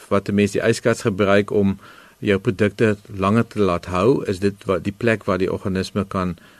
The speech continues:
vermeerder en tot so 'n punt dat hy,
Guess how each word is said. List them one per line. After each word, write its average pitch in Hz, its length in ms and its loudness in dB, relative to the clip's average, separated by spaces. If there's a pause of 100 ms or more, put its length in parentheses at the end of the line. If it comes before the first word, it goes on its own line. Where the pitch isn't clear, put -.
(180)
vermeerder 117 800 2
en 101 220 -4
tot 92 220 -6
so 127 100 0
'n 107 140 0
punt 110 180 0
dat 95 160 -2
hy, 90 260 -2